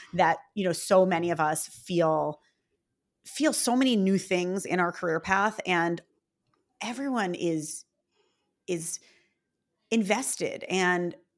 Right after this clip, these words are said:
working hard and also wants to apply, you know, what they studied or what they know and feel satisfaction from that. So I feel like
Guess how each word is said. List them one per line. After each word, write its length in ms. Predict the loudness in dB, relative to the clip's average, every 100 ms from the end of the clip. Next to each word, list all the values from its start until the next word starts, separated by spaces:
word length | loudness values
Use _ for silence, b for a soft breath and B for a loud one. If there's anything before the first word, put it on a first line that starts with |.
| _ _
working 400 | -8 -6 -6 -8
hard 460 | -6 -2 0 0 0
and 160 | -2 -4
also 280 | -4 -2 -4
wants 360 | -2 -6 -4
to 100 | -6
apply, 720 | -6 -4 -2 0 0 -2 -4 -6
you 100 | -4
know, 80 | 0
what 180 | -2 -2
they 120 | -6
studied 380 | -4 -4 -2 -4
or 100 | -4
what 180 | -4 -4
they 140 | -4
know 440 | -4 -4 -2 -2
and 200 | -4 -6
feel 280 | -8 -4 -4
satisfaction 640 | -2 -4 -4 -4 -4 -6 -6
from 180 | -4
that. 260 | -2 -2 -2
So 80 | 0
I 80 | 0
feel 220 | 0 2
like 260 | 2 2